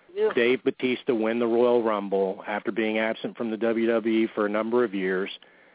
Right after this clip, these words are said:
Speaker 2: and he is fed up and had enough, and he's gonna go home, and he's gonna sit until his contract expires.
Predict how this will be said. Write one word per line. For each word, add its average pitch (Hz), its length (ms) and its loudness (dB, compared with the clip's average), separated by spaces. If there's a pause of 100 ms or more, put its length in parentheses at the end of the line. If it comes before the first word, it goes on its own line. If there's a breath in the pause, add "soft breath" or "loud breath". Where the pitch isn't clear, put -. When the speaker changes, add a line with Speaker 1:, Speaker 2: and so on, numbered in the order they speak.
(200 soft breath)
Speaker 2:
and 123 140 0
he 131 160 0
is 120 80 0 (100)
fed 117 220 2
up 113 160 0
and 113 100 -4
had 117 240 0
enough, 104 360 0 (460 soft breath)
and 139 120 2
he's 135 200 2
gonna 139 220 2
go 139 180 2
home, 120 500 2
and 113 100 -6
he's 113 160 -2
gonna 113 220 -4 (120)
sit 127 260 0
until 110 300 -2
his 104 100 -4
contract 104 600 -6
expires. - 580 -8